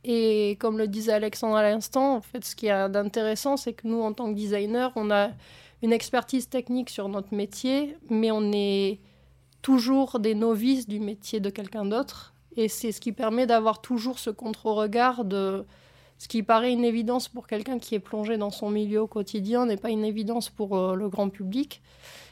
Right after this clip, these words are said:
Et donc, moi, j'ai toujours à cœur de justement être ce, ce bon cobaye, j'allais dire, euh, dans mon métier, de, d'avoir la casquette de celui qui comprend rien, pour être sûr qu'on arrive à transmettre un propos scientifique, technique, pointu,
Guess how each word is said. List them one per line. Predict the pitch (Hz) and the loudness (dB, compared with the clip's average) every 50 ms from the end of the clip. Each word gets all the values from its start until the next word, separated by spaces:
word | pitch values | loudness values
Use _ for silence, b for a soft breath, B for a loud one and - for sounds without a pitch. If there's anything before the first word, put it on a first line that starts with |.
| B B B | B B B
Et | - 214 202 | 0 0 2
donc, | 196 220 214 208 - - | 2 2 0 -2 -2 2
moi, | 233 247 254 | 2 4 4
j'ai | 220 233 | 4 2
toujours | 208 - 240 214 233 226 | -2 -2 -4 -2 2 4
à | 233 226 | 4 4
cœur | 220 - 269 262 254 247 | 4 2 0 2 2 2
de | 214 220 214 | 2 2 0
justement | 208 214 202 - - 214 226 240 247 247 | 0 -2 -6 -6 -4 -2 0 0 0 0
être | 226 226 - - | -2 -4 -6 -14
ce, | - - - 208 196 - | -12 -4 -4 -4 -4 -4
ce | - - - 220 | -8 -6 -4 -2
bon | 202 190 220 233 233 | 0 2 2 2 2
cobaye, | 226 - 226 208 202 220 226 240 233 202 - _ - | 4 4 2 4 4 4 2 2 0 -4 -10 _ -12
j'allais | - 214 202 196 208 208 190 | -6 -4 -2 -2 -2 -2 -2
dire, | - 233 240 233 - - - - 233 226 | -2 -2 -2 -2 -4 -12 -18 -18 -12 -6
euh, | 233 214 220 220 214 214 | -4 -4 -2 -2 -2 -4
dans | 208 185 220 | -4 -4 -4
mon | 202 202 196 | -2 -2 0
métier, | 196 196 202 202 202 - - 240 247 220 | 0 0 0 -2 -4 -4 -2 -2 -2 0
de, | 208 208 190 190 190 214 214 208 | -2 -2 -2 -2 -4 -4 -6 -8
d'avoir | 202 220 220 208 | -4 2 4 4
la | 208 214 | 4 4
casquette | 214 - 226 208 - - - 254 233 208 | 4 2 0 0 0 -2 -2 -2 -2 -2
de | 202 214 | -2 -6
celui | - - 214 202 214 | -6 -4 -4 -4 -4
qui | - - 214 | -4 -6 -8
comprend | - - 214 196 - - 196 | -8 -8 -10 -8 -4 -2 -2
rien, | 202 214 226 240 254 247 - b b b b b b b b b b b b b b _ | 0 0 0 0 0 -2 -6 b b b b b b b b b b b b b b _
pour | - 220 202 | -2 4 4
être | 208 202 202 | 4 4 2
sûr | - - 247 240 - - | -2 0 -2 -2 -2 -2
qu'on | - - 214 196 190 190 190 190 185 185 180 180 180 190 190 | -4 0 2 2 2 2 2 2 2 2 0 0 0 0 0
arrive | 196 196 185 226 233 226 226 | 0 0 2 2 2 2 2
à | 208 | 2
transmettre | 202 - - 220 214 - - 233 226 233 262 - - - - - - _ _ _ _ _ - | 0 0 -4 -4 -4 -4 -2 0 0 0 0 -2 -8 -18 -18 -20 -20 _ _ _ _ _ -4
un | 220 202 | -4 -4
propos | 190 - 220 202 - - 220 | 0 0 -2 -2 0 -2 -2
scientifique, | 208 - 220 196 196 - 208 196 - 233 - _ | -2 -2 -4 -6 -6 -8 -12 -10 -10 -10 -12 _
technique, | - 202 202 - 226 226 226 - - | -8 -8 -8 -4 -4 -4 -4 -6 -6
pointu, | - 214 208 214 - - - 254 277 294 | -4 -2 -2 -2 -4 -2 0 0 0 0